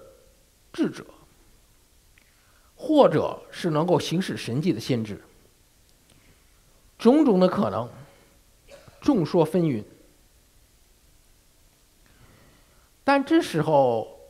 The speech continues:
西门彼得做了一个可以说是一个划时代的回答。他这样讲，西门彼得回答说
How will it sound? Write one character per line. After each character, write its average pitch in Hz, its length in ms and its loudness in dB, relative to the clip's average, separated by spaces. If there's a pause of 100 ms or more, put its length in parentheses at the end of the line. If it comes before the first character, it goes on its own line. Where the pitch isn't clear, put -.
(600)
西 - 260 -2
门 196 320 2
彼 113 200 -6
得 98 360 -4 (1900)
做 208 220 4
了 139 100 0
一 139 120 -2
个 131 440 0 (140)
可 - 160 -2
以 156 40 0
说 165 180 -2
是 165 140 -6
一 147 60 -6
个 147 160 -2
划 - 260 -6
时 139 220 -10
代 135 240 2
的 - 100 -16 (160)
回 110 160 -8
答。 - 200 -8 (1700)
他 156 120 -4
这 208 100 -2
样 120 160 0
讲， - 180 -12 (2500)
西 - 160 0
门 165 160 2
彼 139 140 -2
得 120 120 0
回 117 200 -4
答 113 160 -4
说 104 340 -12